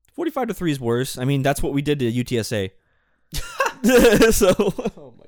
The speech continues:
Speaker 2: God.
Speaker 1: think about that for a second.
Speaker 2: No, yeah. So, yeah, that's, that's a good way to put it. So that's what it basically was. It was basically a forty-five to three game. Um, but the game was over as soon as it turned twenty-eight to three. Like, it was just over.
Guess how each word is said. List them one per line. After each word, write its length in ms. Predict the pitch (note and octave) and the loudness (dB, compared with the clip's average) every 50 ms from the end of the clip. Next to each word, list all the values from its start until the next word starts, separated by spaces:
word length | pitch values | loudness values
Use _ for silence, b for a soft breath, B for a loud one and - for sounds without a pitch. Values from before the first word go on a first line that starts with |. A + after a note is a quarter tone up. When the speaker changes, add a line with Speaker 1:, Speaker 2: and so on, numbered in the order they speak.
| _ _ _ | _ _ _
Speaker 2:
God. 280 | - - _ _ _ _ _ _ _ _ _ _ _ _ _ _ _ _ _ _ _ _ _ _ _ _ _ _ | -20 -20 _ _ _ _ _ _ _ _ _ _ _ _ _ _ _ _ _ _ _ _ _ _ _ _ _ _
Speaker 1:
think 160 | - F3+ F3 E3+ | -4 -2 0 0
about 300 | D3+ C#3+ B2 A#2 B2 A#2+ | 2 2 0 0 0 0
that 260 | B2 B2+ C3+ - - | 0 0 0 -2 -4
for 100 | - B2 | -4 -4
a 60 | A#2+ | -2
second. 440 | - - - D#3 - - D3+ E3 D3+ _ _ | -2 -2 -2 -4 -4 -4 -6 -6 -6 _ _
Speaker 2:
No, 240 | - E3+ F#3 G3 G3 | -8 -6 -4 -4 -2
yeah. 320 | F3 E3 F3 E3 D3 C3+ B2+ | -2 -2 -4 -4 -6 -8 -10
So, 180 | - - E3 E3 | -10 -6 -4 -2
yeah, 160 | D#3+ E3+ E3 | -2 0 0
that's, 300 | D#3 E3 F#3 - - - | 0 -2 -2 -4 -8 -10
that's 240 | - E3+ E3 E3 - | -8 -8 -8 -8 -8
a 20 | E3 | -8
good 140 | D3+ D3 | -8 -6
way 80 | C#3+ D3 | -4 -4
to 60 | C#3+ C#3 | -4 -4
put 160 | - D3+ B2+ | -6 -6 -6
it. 80 | A#2 | -6
So 200 | - - D#3 D#3+ D3+ - - | -4 -4 -4 -4 -4 -6 -8
that's 240 | C#3+ D#3+ F3+ - - | -6 -6 -6 -4 -2
what 120 | G#3+ F#3+ | 0 0
it 140 | D#3+ C#3 A#2+ | 0 0 -2
basically 340 | B2 C#3 C#3 - - B2 G2 | -2 -4 -2 -4 -4 -8 -12
was. 240 | D#2+ D2+ C#2 - - | -12 -12 -10 -6 -4
It 20 | D3 | -2
was 80 | D#3 | -2
basically 300 | D3 F#3 F3 - - D3 | 0 -2 -2 -2 -2 -4
a 20 | C3 | -4
forty-five 420 | - C#3 C3 B2+ - A2+ A2+ G#2 | -2 -4 -4 -4 -4 -6 -6 -6
to 60 | G#2+ G2+ | -8 -10
three 200 | - A2+ A2+ G#2+ | -10 -10 -10 -8
game. 300 | A2 A2 A2 G#2+ A2+ - b b b b b b b b b - | -8 -8 -8 -10 -10 -14 b b b b b b b b b -6
Um, 640 | C3 C3 B2+ B2 A#2+ A#2+ A#2 A#2+ A#2+ D3+ - _ _ _ _ _ _ _ _ | -4 -4 -2 -2 -4 -4 -6 -8 -10 -12 -16 _ _ _ _ _ _ _ _
but 200 | - D#3 D#3+ C3+ | -10 -6 -6 -4
the 60 | D#3 | -2
game 180 | D3+ F3 F#3+ F3 | -2 0 0 0
was 120 | D3 B2 | 0 0
over 280 | C3+ B2+ C3 B2 C3 B2+ | 0 0 0 0 -2 -2
as 120 | A#2+ A2+ | -4 -4
soon 140 | - C3+ B2+ | -4 -4 -4
as 100 | A#2+ A#2 | -4 -6
it 80 | A#2 - | -8 -6
turned 240 | - B2 A#2 A2+ - | -4 -4 -4 -4 -6
twenty-eight 380 | - B2+ B2 A#2 A2 A2 - | -6 -4 -4 -2 -4 -4 -4
to 60 | - | -6
three. 340 | G#2 - A2 A#2 A#2 B2 C3+ - _ _ _ _ _ _ _ _ _ _ - | -6 -4 -2 -2 -2 -4 -6 -12 _ _ _ _ _ _ _ _ _ _ -8
Like, 220 | - B2 A#2 G#2+ - _ _ _ _ _ _ _ _ _ _ _ _ _ - | -6 -4 -4 -6 -8 _ _ _ _ _ _ _ _ _ _ _ _ _ -6
it 60 | - A#2 | -6 -4
was 140 | A2 G#2 | -4 -6
just 160 | - G#2 - - | -8 -10 -8 -8
over. 320 | G2 G2 F#2+ G2 G#2 | -8 -8 -8 -10 -12